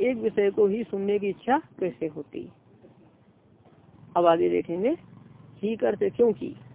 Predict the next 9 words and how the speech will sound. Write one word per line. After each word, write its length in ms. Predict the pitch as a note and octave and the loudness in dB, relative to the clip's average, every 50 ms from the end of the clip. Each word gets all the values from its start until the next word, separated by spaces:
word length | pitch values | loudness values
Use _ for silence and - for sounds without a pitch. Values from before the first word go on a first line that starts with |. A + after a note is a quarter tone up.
| - | -8
न 200 | - F3 F#3 A3 | -6 -4 -2 -2
ही 200 | A3+ F#3 G#3 A#3 | -2 -2 -2 -2
है 120 | G#3+ A3+ F4 | -2 -2 -2
ना, 180 | G4+ C#4 - - - - - - - - - - - - - | -4 -4 -6 -8 -16 -20 -20 -20 -20 -20 -20 -20 -20 -14 -8
ही 140 | G3 G#3 G#3+ | -4 -4 -2
करते 340 | G3+ A#3 G#3+ G3 - G#3 F#3+ | 0 0 0 0 0 -2 -2
क्योंकि 460 | - - G#3 G#3 G3+ - C4 D4 F4 - - - - - - _ _ - - _ _ _ _ - - - | 0 0 -2 -2 0 0 0 -2 -2 -2 -8 -20 -20 -20 -20 _ _ -20 -20 _ _ _ _ -20 -16 -14
ज्ञान 680 | E3 D#3 F#3 G3 G3+ G#3 A3 A#3 A#3+ B3 B3+ C4 C4 A#3+ | -14 -2 0 2 2 4 2 2 2 2 2 2 2 0
कर्मणो 840 | - - G#3+ G#3 G#3 G3 G3 F#3 F#3 F#3+ G#3 A3 G#3 A#3 D4 - | 2 2 2 2 2 0 0 0 2 6 6 6 6 6 2 2